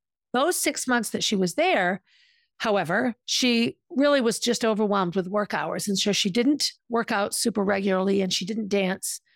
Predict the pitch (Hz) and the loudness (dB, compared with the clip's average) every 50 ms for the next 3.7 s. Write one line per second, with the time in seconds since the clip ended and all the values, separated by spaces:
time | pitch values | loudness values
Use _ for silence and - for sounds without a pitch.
0 | _ _ - 202 190 170 202 185 175 175 190 202 233 269 277 294 269 190 - - | _ _ -4 -2 -2 0 0 0 0 2 2 2 2 4 4 4 2 2 -2 -4
1 | - - _ _ - - - - _ _ _ - - - 285 262 247 247 247 - | -6 -12 _ _ -20 -20 -20 -20 _ _ _ -4 -2 2 2 4 2 2 2 2
2 | 247 233 196 - 254 254 269 285 311 302 294 269 262 262 233 - 269 269 214 - | 2 2 4 2 2 2 4 4 4 4 4 4 2 2 2 0 0 0 -2 -4
3 | - - - 269 233 196 165 165 170 175 190 226 254 214 | -4 -2 0 0 2 0 0 0 0 0 0 0 -2 -4